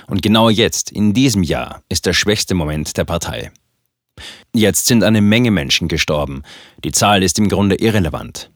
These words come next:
Sie ist nicht das Wesentliche. Was Herr Li gemacht hat, ist eine Bewegung in China in Gang zu setzen. Es geht darum, dass die Chinesen verstehen, was für ein Ausmaß die jetzige Katastrophe in China hat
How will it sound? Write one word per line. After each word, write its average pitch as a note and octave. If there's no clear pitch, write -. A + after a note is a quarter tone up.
Sie G2+
ist E2+
nicht G#2+
das E2+
Wesentliche. G2
Was G#2+
Herr G#2
Li C#3
gemacht A2
hat, C#2
ist -
eine F#2+
Bewegung A2+
in F#2+
China A2
in F2+
Gang -
zu F2+
setzen. D2
Es -
geht B2
darum, C3
dass A#2+
die B2
Chinesen G2
verstehen, G2+
was -
für C3
ein A2
Ausmaß -
die G#2
jetzige G2
Katastrophe F2+
in C#2
China F2
hat D#2